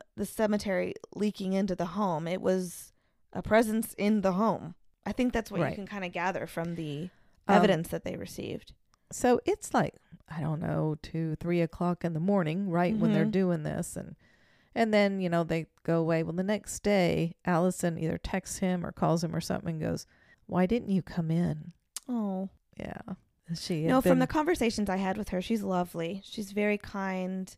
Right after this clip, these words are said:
Speaker 2: Yeah, so she was a little, uh, you know, and she was kind of sad that he hadn't come in.
Speaker 1: Aw.
Speaker 2: 'Cause that was her first contact with
Speaker 1: Yes,
Speaker 2: this, you
Speaker 1: of
Speaker 2: know, and
Speaker 1: course.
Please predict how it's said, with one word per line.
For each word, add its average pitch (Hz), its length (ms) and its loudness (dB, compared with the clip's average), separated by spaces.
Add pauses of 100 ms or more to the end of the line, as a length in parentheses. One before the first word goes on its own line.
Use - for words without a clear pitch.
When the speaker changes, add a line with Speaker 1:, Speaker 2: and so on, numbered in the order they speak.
(100)
Speaker 2:
Yeah, - 280 -2
so 214 180 -2
she 233 180 0
was 190 220 4
a 185 80 2
little, 165 480 -4 (160)
uh, 165 120 -4 (260)
you 185 160 -2
know, 165 260 -2
and 170 180 -2
she - 160 -2
was 170 520 -2 (200)
kind - 180 -6
of 190 80 -4
sad 131 280 -2
that 160 140 -2
he 160 140 -2
hadn't 156 380 -4
come 160 260 -8
in. - 300 -8 (300)
Speaker 1:
Aw. 196 340 -6
Speaker 2:
'Cause 196 140 0
that 254 160 4
was 214 140 2
her 170 100 4
first - 340 -4
contact 160 540 -4
with - 120 -4
Speaker 1:
Yes, 302 400 -2
Speaker 2:
this, - 20 -8
you - 80 -6
Speaker 1:
of 202 80 -8
Speaker 2:
know, - 240 -2
and 202 180 -2
Speaker 1:
course. - 300 -14